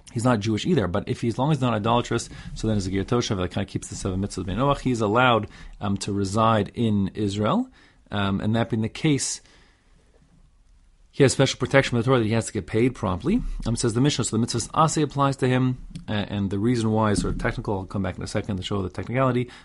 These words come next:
but it says, "Ve'ein bo mishum, the, the lav," that says, "Lo san pulas sachir itcha ad boker." You can't retain the wages of your worker till the morning, that lav does not apply to a, uh, a ger toshav.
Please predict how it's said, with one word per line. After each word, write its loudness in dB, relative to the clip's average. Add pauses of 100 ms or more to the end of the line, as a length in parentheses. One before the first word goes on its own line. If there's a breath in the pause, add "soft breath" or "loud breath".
(120)
but -2
it -4
says, 0
"Ve'ein 2
bo 6
mishum, 2 (300)
the, -2 (380)
the -2
lav," 6 (560 soft breath)
that -4
says, 0
"Lo 0
san 4
pulas 0
sachir -2
itcha 0
ad -2
boker." 2 (280 loud breath)
You -8
can't 0
retain 0
the 0
wages 0
of -4
your -4
worker -4
till -4
the -2
morning, 0
that 0
lav 2 (400 soft breath)
does 0
not 4
apply -2 (420)
to -4 (400 soft breath)
a, -4 (480 soft breath)
uh, -4
a -6
ger -4
toshav. 2